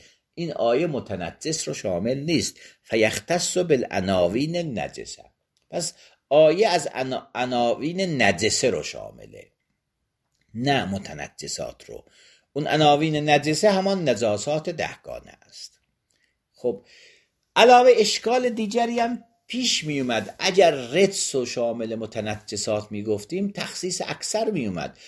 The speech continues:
خیلی از متنجسات رو همه فقها ملتزمن که می‌شه استفاده کرد. ماشین نجس شد، آیا نمیشه استفاده کرد؟ دوچرخه نجس شد، نمیشه استفاده کرد. چاقو نجس شد، نمیشه استفاده کرد. همه اینا رو می‌شه استفاده کرد.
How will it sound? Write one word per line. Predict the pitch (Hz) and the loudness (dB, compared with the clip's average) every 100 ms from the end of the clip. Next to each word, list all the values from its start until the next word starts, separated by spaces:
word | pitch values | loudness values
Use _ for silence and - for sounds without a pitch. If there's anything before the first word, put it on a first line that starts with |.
| _ | _
خیلی | - - 196 180 147 139 | -10 2 4 4 4 2
از | 120 | 2
متنجسات | 120 107 107 98 - 104 - 151 160 - | -6 -10 -8 -8 -10 -14 -6 -6 -6 -8
رو | 156 156 160 - - _ _ | -4 -4 -6 -18 -20 _ _
همه | - 131 147 185 | -6 -2 2 2
فقها | 143 127 113 107 123 | 2 0 -2 0 0
ملتزمن | 135 107 104 98 110 147 147 | -2 -4 -4 -6 -6 -8 -10
که | - 165 | -10 -10
می‌شه | 156 151 | -6 -6
استفاده | - 117 117 123 175 | -6 -8 -6 -6 -6
کرد. | 160 120 98 - - - | -4 -4 -4 -10 -20 -2
ماشین | 156 147 - 196 156 | 4 4 4 2 2
نجس | 123 120 113 | 0 0 -6
شد، | - 175 175 104 - _ | -4 0 2 0 -8 _
آیا | 127 139 | -2 0
نمیشه | 139 120 101 101 | 0 -4 -2 -4
استفاده | 90 - 98 95 98 | -4 -10 -8 -6 -8
کرد؟ | - 107 110 | -8 -12 -8
دوچرخه | 127 123 135 123 143 | -8 2 2 2 -2
نجس | 127 110 110 - | -2 -2 -4 -4
شد، | 120 107 | -6 -6
نمیشه | 113 98 87 | -8 -6 -8
استفاده | - 82 85 78 80 | -12 -12 -8 -8 -10
کرد. | - 87 101 - - - - 104 | -8 -8 -8 -12 -20 -20 -12 -10
چاقو | - 135 135 143 | 2 6 6 4
نجس | 143 120 117 107 | 2 0 0 -4
شد، | 117 - | -8 -8
نمیشه | 113 95 87 | -10 -10 -12
استفاده | - 82 87 73 76 | -16 -18 -14 -12 -12
کرد. | 87 82 - | -12 -10 -6
همه | 131 135 165 180 | -4 -2 -2 0
اینا | 156 147 | 0 0
رو | 151 | 0
می‌شه | 160 156 151 | -2 -2 -4
استفاده | - 101 98 78 - | -4 -10 -8 -6 -8
کرد. | - 64 | -10 -12